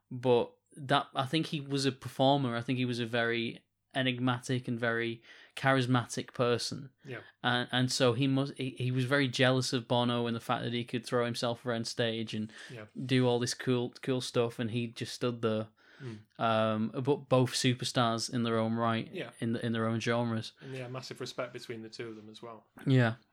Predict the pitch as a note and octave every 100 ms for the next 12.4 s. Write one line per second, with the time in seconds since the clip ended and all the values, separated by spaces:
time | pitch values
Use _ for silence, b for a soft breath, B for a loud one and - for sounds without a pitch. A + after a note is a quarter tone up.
0 | b b b b b b b - F3 F#3+
1 | F#3+ _ _ G#3 E3 _ _ _ _ G#3+
2 | _ _ _ _ - F#3+ G3+ G3+ - -
3 | E3 - C3+ C3 C3 C3 C#3+ - C3+ B2+
4 | B2 B2 _ _ - C#3+ D3 D#3 D#3 C#3
5 | C3 C3 C3 B2 B2+ A#2 - C3+ A#2 A#2
6 | - _ b b b b b _ - -
7 | D#3 F#3 G3+ G3+ F#3 D3+ C#3+ D3 D#3 D3+
8 | B2+ - - C3 C3 C3 C#3+ D3 C#3+ D3
9 | C#3 - C#3 B2+ B2+ C3+ B2+ B2 B2 B2+
10 | B2+ - B2 - b b b b b _
11 | _ _ _ C#3 D3 D3+ D3 - - F3
12 | F#3 D#3+ D#3